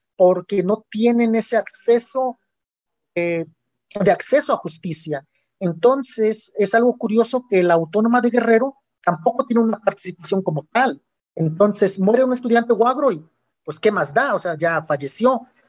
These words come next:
Entonces, en mi tesis hago una recomendación donde la uagro debería de darle importancia a su,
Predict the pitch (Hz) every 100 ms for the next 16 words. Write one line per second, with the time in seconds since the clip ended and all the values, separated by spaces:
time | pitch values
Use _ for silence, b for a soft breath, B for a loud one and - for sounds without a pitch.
0 | b 160 180 208 233 208 185 156 208 226
1 | 233 214 202 214 226 214 202 208 208 196
2 | 185 170 170 156 160 160 185 185 233 233
3 | B _ 151 180 175 165 165 160 147 156
4 | 185 190 214 294 302 _ _ _ 180 180
5 | 180 185 220 233 220 196 202 233 220 202
6 | - 202 220 254 233 180 -